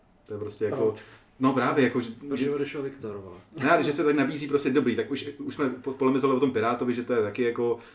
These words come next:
Speaker 1: mi úplně nesedí, ale dobrý, jako furt tam nějaký příběh, který mohl za-, završit na té štvanici,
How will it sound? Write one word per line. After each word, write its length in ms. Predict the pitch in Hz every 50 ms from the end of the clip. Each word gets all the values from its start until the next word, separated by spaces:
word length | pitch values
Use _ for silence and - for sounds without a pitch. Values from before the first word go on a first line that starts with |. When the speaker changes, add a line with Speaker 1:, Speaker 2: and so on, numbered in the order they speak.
| - -
Speaker 1:
mi 80 | 117
úplně 200 | 110 113 123 123
nesedí, 340 | 113 110 - 123 120 123 127
ale 80 | 120 120
dobrý, 220 | 131 123 120 104
jako 180 | 107 104 113 113
furt 140 | 110 127 120
tam 120 | 117 117
nějaký 220 | 117 113 117 123
příběh, 360 | 123 - - 110 107 117 110 -
který 180 | 117 113 117
mohl 180 | 113 113 110 110
za-, 120 | 107 92 -
završit 320 | 113 110 110 107 127 127
na 100 | 120 117
té 180 | 113 - - 117
štvanici, 600 | - - 110 110 113 110 - 120 117 113 113